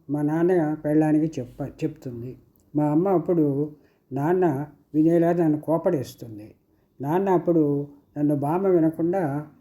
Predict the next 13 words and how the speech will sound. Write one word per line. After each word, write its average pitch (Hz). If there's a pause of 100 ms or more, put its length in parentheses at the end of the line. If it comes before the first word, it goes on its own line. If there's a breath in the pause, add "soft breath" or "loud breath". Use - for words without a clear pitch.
(120)
చెంపలు 156
వాయించేస్తారంటాడు. 139 (520)
కానీ 170
బామ్మ 170 (500)
వినేస్తుంది. 143 (960 loud breath)
బామ్మకి 165 (240)
అస్తమానం 185
చెముడు 170
లేదు 165
కదా, 135 (280)
ఎప్పుడైనా 190
ఒక్కొక్కసారి 160 (140)
వింటుంది. 147